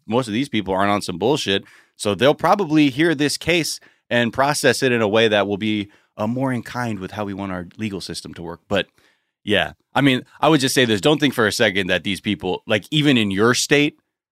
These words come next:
Republicans aren't trying to figure out how to,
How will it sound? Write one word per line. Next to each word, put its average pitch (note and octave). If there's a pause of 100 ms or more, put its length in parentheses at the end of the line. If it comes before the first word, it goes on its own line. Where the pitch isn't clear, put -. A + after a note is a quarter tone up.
Republicans A#2
aren't A2+
trying A2
to F#2
figure G2
out F#2
how F#2+ (100)
to, F#2